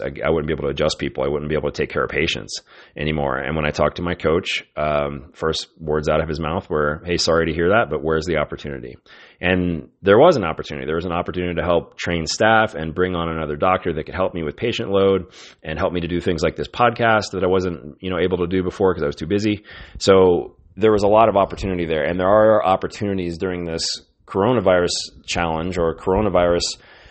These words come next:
uh, quarantine for you to build muscles that are gonna help you with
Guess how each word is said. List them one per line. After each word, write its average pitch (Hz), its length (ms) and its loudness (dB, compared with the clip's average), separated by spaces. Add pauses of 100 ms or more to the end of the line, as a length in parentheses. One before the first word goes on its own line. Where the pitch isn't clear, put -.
(140)
uh, 82 240 0
quarantine 104 680 0
for 95 160 -4
you 98 180 -2
to 90 140 -2
build 98 600 2
muscles 92 640 -2 (260)
that 85 100 0
are 90 80 2
gonna 92 180 0
help 92 220 0
you 87 160 0
with 85 380 0